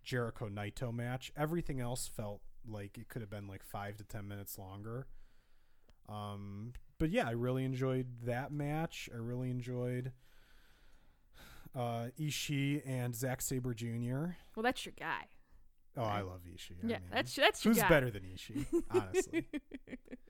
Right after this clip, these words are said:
Speaker 1: Ishii, uh, that match, I know you watched it. I think you did anyway. That Ishii, uh, fuck, what's his name?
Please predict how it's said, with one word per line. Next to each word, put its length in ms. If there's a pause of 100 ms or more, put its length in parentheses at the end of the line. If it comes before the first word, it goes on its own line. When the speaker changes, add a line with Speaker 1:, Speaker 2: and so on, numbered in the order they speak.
(720)
Speaker 1:
Ishii, 640 (300)
uh, 40
that 240
match, 640 (340)
I 100
know 140
you 220
watched 420
it. 140 (100)
I 60
think 260
you 60
did 180
anyway. 380
That 280
Ishii, 640
uh, 420 (1700)
fuck, 260
what's 200
his 160
name? 420